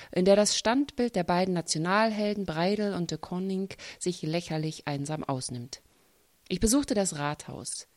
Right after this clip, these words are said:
Es ist ein gotischer Bau von feinstem Stil. Ich ging an romanischen Kirchenportalen vorbei, deren wunderbare Abgewogenheit von einfacher Linienführung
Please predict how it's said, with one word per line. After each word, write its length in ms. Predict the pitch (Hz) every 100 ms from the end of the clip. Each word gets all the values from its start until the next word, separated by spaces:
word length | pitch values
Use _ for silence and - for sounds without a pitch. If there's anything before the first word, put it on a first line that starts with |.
| _
Es 80 | 165
ist 160 | 190 -
ein 240 | 175 165 -
gotischer 480 | 165 165 160 165 151
Bau 240 | 160 196
von 260 | - 165 156
feinstem 560 | - 143 147 - 151
Stil. 400 | - - 120 - - - - - -
Ich 120 | 156
ging 160 | 190 185
an 120 | 180
romanischen 560 | 170 180 196 214 -
Kirchenportalen 840 | 180 220 226 202 185 151 - 135 131
vorbei, 400 | 135 131 123 131 - -
deren 260 | 165 160 175
wunderbare 640 | 220 226 190 180 180 170 156
Abgewogenheit 800 | - - 143 156 151 135 143 143
von 220 | - 147
einfacher 480 | 160 175 175 156 147
Linienführung 880 | 151 190 180 165 - 160 147 156